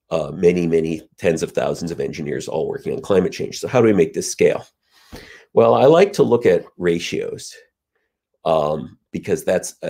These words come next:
I like to think about leverage for climate change. So here's, here's one possible leverage. In the United States, depending on how, again, accounting, depends on how you measure it, but there's about five point eight billion tons of C O two equivalent emissions per year.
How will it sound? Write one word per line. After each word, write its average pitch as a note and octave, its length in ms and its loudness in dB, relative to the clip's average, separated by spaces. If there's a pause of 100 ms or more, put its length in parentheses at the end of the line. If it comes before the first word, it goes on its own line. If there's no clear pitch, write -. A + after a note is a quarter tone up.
(100)
I E2+ 60 -2
like G2 200 2
to - 80 -8
think G2+ 160 -2
about E2 240 0
leverage F2 480 -2
for - 120 -12
climate - 360 -10
change. - 420 -14
So - 140 -4
here's, C#3 280 4
here's B2+ 380 -2
one F#2+ 240 0
possible E2 460 -8
leverage. - 420 -10 (680)
In G#2 100 4
the G#2+ 80 2
United B2 420 4
States, F2 600 -2 (1040)
depending F#2+ 340 -2
on D#2+ 60 -2
how, D#2+ 180 -4
again, D#2 400 -2
accounting, F#2 520 -2 (100)
depends F#2+ 280 -4
on G#2+ 60 -4
how F2 140 -6
you D#2+ 100 -4
measure D2 300 -4
it, - 160 -6
but F2 160 -2
there's F2 160 -4
about F2 380 4 (520)
five A2+ 320 2
point A2 260 4
eight F2+ 300 -2 (280)
billion G2+ 360 0
tons E2+ 300 -2
of D#2+ 80 -10
C F2+ 180 -4
O E2+ 80 -2
two D#2 240 -6
equivalent D#2+ 400 -4
emissions D2+ 380 -8
per - 160 -14
year. G1+ 320 -14